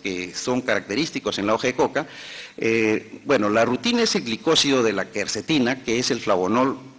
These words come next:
que ya se ha demostrado que tiene la hoja de coca, y otros glicósidos. Y acá a la derecha tenemos la quercitrina,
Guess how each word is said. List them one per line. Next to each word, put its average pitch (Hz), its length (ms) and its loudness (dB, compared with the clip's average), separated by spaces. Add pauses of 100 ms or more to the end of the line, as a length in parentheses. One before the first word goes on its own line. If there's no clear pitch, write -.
(120)
que 92 220 -8 (200)
ya 107 120 -2
se 113 140 0
ha - 20 2
demostrado 113 480 0
que 104 80 -4
tiene 185 300 2
la 107 100 4
hoja 113 140 0
de 110 60 -4
coca, 131 360 0
y 208 220 -2 (140)
otros 143 320 2
glicósidos. 113 580 -2 (360)
Y 92 80 -12
acá - 160 -2
a 123 40 4
la 139 100 4
derecha 151 340 2
tenemos 123 400 0
la 95 140 -2
quercitrina, 131 680 0